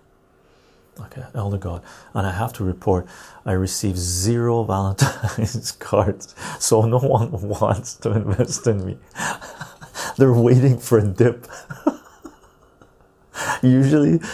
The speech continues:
it's a good idea to invest in a company. Timing matters <laughs> when there's a dip. So maybe tomorrow, because you're down and out on Valentine's Day, no card, there's gonna be a dip, and they're gonna come in and try to swoop you up, Elder God.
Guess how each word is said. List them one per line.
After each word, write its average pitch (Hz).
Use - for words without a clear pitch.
it's -
a 127
good 127
idea 117
to 113
invest 101
in 131
a 135
company. 127
Timing 113
matters 107
<laughs> -
when 117
there's 113
a 104
dip. -
So 113
maybe 143
tomorrow, 120
because 113
you're 107
down 120
and 107
out 117
on 98
Valentine's 107
Day, 101
no 104
card, 123
there's 117
gonna 123
be 104
a 98
dip, 113
and 98
they're 117
gonna 110
come 110
in 110
and 104
try 110
to 107
swoop -
you 104
up, 110
Elder 95
God. 92